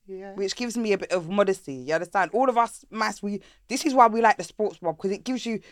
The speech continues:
Speaker 2: a bit of a polished thing. We don't want the push-up bra thing and your breast looking like they're under your ears. We don't
Speaker 1: That
Speaker 2: want that,
Speaker 1: part.
Speaker 2: yeah? But, so I'm sitting in my little sports bra, it's my casual thing. And I'm like, "Why does it feel so tight and uncomfortable?" Brethren, why was my bra on sideways?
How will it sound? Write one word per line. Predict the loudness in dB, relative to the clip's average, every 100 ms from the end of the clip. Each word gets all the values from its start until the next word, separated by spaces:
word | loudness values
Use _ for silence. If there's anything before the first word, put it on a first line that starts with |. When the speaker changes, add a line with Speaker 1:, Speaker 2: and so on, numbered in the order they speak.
| _ -4
Speaker 2:
a |
bit | 0
of | 2
a | 0
polished | 2 2 2 -2 -10
thing. | -6 -4
We | 2
don't | 6 6
want | 4 0
the | -2
push-up | -4 -2 -2 0
bra | 2 0
thing | -2 -4 -4
and | -4 _ _ -4
your | 0
breast | 0 -2
looking | -8 -2
like | 0 2
they're | -2
under | -2 -4
your | -4
ears. | -6 -6
We | -2
don't | 0 0
Speaker 1:
That | 0
Speaker 2:
want | -2 0
that, | -4
Speaker 1:
part. | -4
Speaker 2:
yeah? | -2 -2 -2 _ _ _ 10
But, | 10 10 4 _ _ _ 0
so | 2
I'm | 2
sitting | 2 0 2
in | 2
my | 2
little | 0 -4
sports | -10 -6 -6 -2
bra, | -2
it's | 0
my | -2 -2
casual | -2 -2 -6 -8
thing. | -8 -8 -10 _ _ _ _ _ _
And | 6 6 6 2 -8 _ _ _ _ -12
I'm | -6 -4
like, | -4 -4
"Why | -2 0
does | 0
it | -4
feel | -10 -8
so | 0 0 0 -6
tight | -4 -2 0
and | 0
uncomfortable?" | 0 -4 -6 _ -6 -6 -6 _ -20 -20 -20 -20 _ _ _ 0
Brethren, | 2 2 2 6
why | 6
was | 6 6
my | 6 6
bra | 6 6 6
on | 2
sideways? | 2 2 2 -2 -6 -10